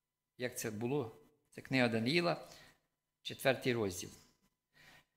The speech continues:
«Я, Навуходоносор, був сп-, спокійний у моєму домі». З першого вірша читаю. «Був спокійний у моєму домі і щасливо жив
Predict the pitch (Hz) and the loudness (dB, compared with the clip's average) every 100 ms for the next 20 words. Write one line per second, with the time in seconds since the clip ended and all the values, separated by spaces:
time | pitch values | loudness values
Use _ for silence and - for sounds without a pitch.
0 | _ _ _ _ _ - 151 190 180 156 | _ _ _ _ _ 2 6 6 6 4
1 | 156 147 147 143 165 180 170 - 120 160 | 4 4 4 4 6 6 4 -2 -2 2
2 | 165 - - _ _ _ _ _ _ - | 2 -2 -8 _ _ _ _ _ _ -6
3 | - 135 - 185 175 165 151 135 131 123 | -2 0 2 4 4 4 4 6 6 6
4 | 113 147 175 175 170 - - _ - - | 6 6 6 4 0 -4 -20 _ -16 -14
5 | - - - _ _ _ _ - - 127 | -14 -16 -20 _ _ _ _ -20 -2 -2
6 | - 117 - 113 - - 95 92 - _ | 0 -2 -4 -4 -4 -4 -6 -8 -16 _
7 | _ _ - - _ _ 160 147 - - | _ _ -20 -20 _ _ -8 -8 -6 -2
8 | 196 160 - 135 127 123 117 110 156 180 | 2 2 0 4 6 8 6 4 4 4
9 | 165 165 - - - - - 143 - 208 | 2 -2 -10 -20 -10 2 4 4 6 6
10 | 180 120 160 175 | 8 8 8 6